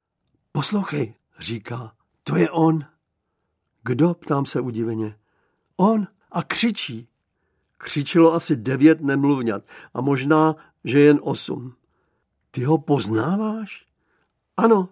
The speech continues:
já ho poznávám a vždycky ho budu poznávat.“ Pozvedla se na loktech a poslouchala. „Potom si přijel na bílém vozíčku, bylo vás na něm pět a to byli tvoji první kamarádi.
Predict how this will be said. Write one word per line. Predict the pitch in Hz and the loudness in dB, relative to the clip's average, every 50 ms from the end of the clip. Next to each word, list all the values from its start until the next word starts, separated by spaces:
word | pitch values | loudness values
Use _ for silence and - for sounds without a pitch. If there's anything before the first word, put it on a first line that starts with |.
| _ _ - | _ _ -8
já | 175 180 165 | -4 -2 0
ho | 165 165 | 0 0
poznávám | 156 - 185 165 156 185 185 180 180 170 160 139 131 151 151 - _ _ _ _ _ _ - | 0 0 -2 0 0 2 0 2 2 0 0 -2 -2 -6 -10 -14 _ _ _ _ _ _ -12
a | - 139 | -8 -8
vždycky | 113 120 131 214 196 - - - 139 | -4 -2 0 0 0 0 -2 -4 -4
ho | 123 123 | -4 -4
budu | 120 127 123 123 110 | -4 -4 -4 -4 -4
poznávat.“ | - 127 120 107 117 117 117 110 110 107 107 101 - _ _ _ _ _ _ _ _ _ _ _ _ | -4 -6 -6 -4 -4 -4 -4 -4 -4 -4 -8 -8 -12 _ _ _ _ _ _ _ _ _ _ _ _
Pozvedla | - 135 117 110 117 139 139 127 135 147 143 | -8 -8 -6 -4 -2 -2 0 2 2 0 0
se | - - 143 123 | 0 -2 -4 -2
na | 120 | 0
loktech | 113 113 127 123 - - - 143 143 135 - _ _ _ _ | 0 0 0 -2 -4 -6 -4 -4 -4 -4 -8 _ _ _ _
a | - 123 | -12 -10
poslouchala. | - - 123 - - 143 127 113 - - 120 107 98 101 120 _ _ _ _ _ _ _ _ _ _ _ _ _ _ _ _ _ _ _ _ _ _ - | -8 -6 -8 -6 -2 0 0 0 0 -2 -4 -4 -4 -4 -8 _ _ _ _ _ _ _ _ _ _ _ _ _ _ _ _ _ _ _ _ _ _ -2
„Potom | 156 170 165 - 233 214 | 0 2 4 4 4 4
si | - - 170 | 2 0 -2
přijel | 131 - - 175 170 185 190 196 | -2 -2 0 2 2 2 2 2
na | 170 147 135 | 0 0 -2
bílém | 135 151 170 180 185 180 156 | -2 0 0 2 2 2 2
vozíčku, | 131 127 120 110 117 120 - - - - - 131 127 147 156 147 _ _ _ _ _ _ - | 0 -2 -2 -4 -8 -10 -12 -12 -12 -8 -4 -2 -2 -2 -4 -6 _ _ _ _ _ _ -2
bylo | 139 135 135 131 | 0 0 2 4
vás | 139 143 139 139 - | 4 2 2 2 0
na | 151 143 | 0 2
něm | 143 139 120 107 95 | 2 2 0 0 -4
pět | - - 139 120 117 135 135 - - - - _ _ _ _ _ - | -4 -4 -2 -2 -2 -2 -4 -8 -18 -20 -20 _ _ _ _ _ -16
a | - 131 | -16 -14
to | - - 139 131 | -10 -6 -4 2
byli | 135 147 143 135 | 4 4 4 4
tvoji | - 131 135 127 117 | 2 0 0 0 0
první | 92 - - 151 165 165 180 185 185 196 196 | -2 -4 -2 -2 0 0 0 0 0 -2 -2
kamarádi. | - 131 117 123 117 107 110 113 104 107 110 135 147 | -2 -2 0 0 -2 -2 -4 -8 -12 -16 -18 -18 -20